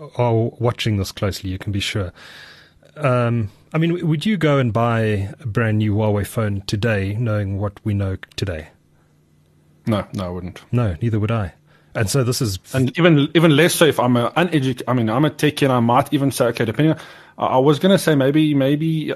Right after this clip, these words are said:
Speaker 2: if the phone is good enough and I can maybe tinker with it, but definitely not for the average consumer, and I wouldn't do it at,
Speaker 1: Yeah,
Speaker 2: at the end of
Speaker 1: it's
Speaker 2: the day.
Speaker 1: risky.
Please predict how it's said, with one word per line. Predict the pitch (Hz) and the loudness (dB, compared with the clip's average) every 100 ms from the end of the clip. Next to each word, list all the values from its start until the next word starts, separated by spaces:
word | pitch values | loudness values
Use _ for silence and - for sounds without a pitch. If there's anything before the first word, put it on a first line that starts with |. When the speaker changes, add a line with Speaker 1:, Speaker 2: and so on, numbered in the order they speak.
| - | -6
Speaker 2:
if | 143 - | -8 -8
the | - | -4
phone | 143 135 | 0 0
is | 131 | 0
good | 123 | -2
enough | 123 127 127 - 113 120 | 0 0 -2 -8 -14 -8
and | 117 117 113 | -6 -6 -6
I | 107 | -6
can | - | -4
maybe | 110 110 | -2 -2
tinker | - 135 139 | -2 -2 0
with | 127 170 | -2 -2
it, | 170 - - - _ - | -10 -14 -20 -20 _ -8
but | 151 - _ - - | -8 -10 _ -6 0
definitely | 135 151 143 | 2 2 0
not | 120 | 0
for | - | -2
the | 110 | -4
average | 104 107 | -4 -8
consumer, | 101 - 95 87 | -10 -12 -10 -12
and | - 101 92 95 - - _ - | -10 -10 -10 -14 -20 -20 _ -6
I | |
wouldn't | 98 90 82 | -6 -6 -12
do | 71 | -14
it | 71 - | -18 -20
at, | - - | -16 -6
Speaker 1:
Yeah, | 107 104 | -2 -2
Speaker 2:
at | 90 - | -4 -10
the | |
end | - | -8
of | |
Speaker 1:
it's | 123 | -6
Speaker 2:
the | - | -4
day. | |
Speaker 1:
risky. | 139 - 92 | -4 -4 -10